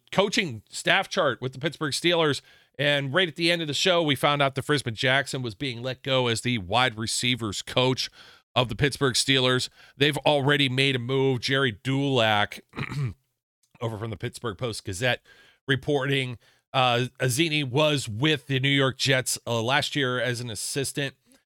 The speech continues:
He also reported that, uh, the former, uh, Chargers assistant Tom Arth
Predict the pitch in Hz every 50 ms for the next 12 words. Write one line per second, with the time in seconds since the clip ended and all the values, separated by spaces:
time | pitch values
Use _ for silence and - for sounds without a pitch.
0 | _ _ - 135 127 131 123 - 135 117 117 104 - 135 127 123 117 117 110 101
1 | 90 113 110 107 101 - - 107 101 101 98 98 101 - - 113 110 107 104 101
2 | 98 92 92 92 - 95 95 95 92 90 90 - - 120 107 104 104 90 - 101
3 | 90 98 98 92 - 110 107 104 95 90 - _ _ _ _ _ _ _ _ -
4 | 160 170 165 151 127 - - -